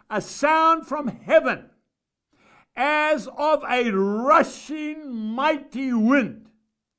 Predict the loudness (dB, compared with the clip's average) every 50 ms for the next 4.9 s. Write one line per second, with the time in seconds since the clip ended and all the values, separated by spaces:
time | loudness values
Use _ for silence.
0 | _ _ _ _ _ _ _ _ _ _ -8 -4 -2 0 0 -2 -2 -8 -12 0
1 | 6 6 8 8 6 4 2 0 0 0 0 2 2 2 2 2 0 -2 -2 -2
2 | -2 -4 -8 _ _ _ _ _ _ _ _ _ _ _ _ _ _ _ _ _
3 | _ _ _ _ _ _ _ -2 0 2 2 2 2 2 2 2 4 4 4 4
4 | 4 2 2 -2 -16 _ _ -18 -6 -4 -4 -4 -2 -4 -6 -6 -6 -10